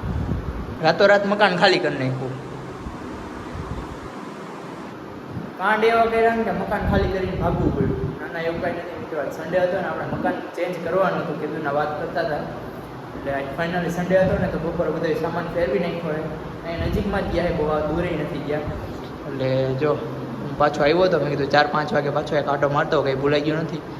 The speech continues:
એક આ આઈસ બોક્સ છે ને, એ ભૂલાઈ ગયું છે, બાકી બધી તો આવી ગયું છે.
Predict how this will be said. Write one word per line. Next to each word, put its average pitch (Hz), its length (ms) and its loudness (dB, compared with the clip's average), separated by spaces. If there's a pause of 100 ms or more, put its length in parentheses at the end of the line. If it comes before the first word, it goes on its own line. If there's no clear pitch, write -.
(140)
એક 156 120 2
આ 151 40 6
આઈસ 151 360 6
બોક્સ 196 240 6
છે 208 80 6
ને, 185 120 4
એ 175 80 4
ભૂલાઈ 185 320 8
ગયું 156 200 0
છે, 151 80 2 (520)
બાકી 160 220 0
બધી 160 260 0
તો 156 140 0
આવી 160 180 2
ગયું 135 240 -4
છે. - 100 -4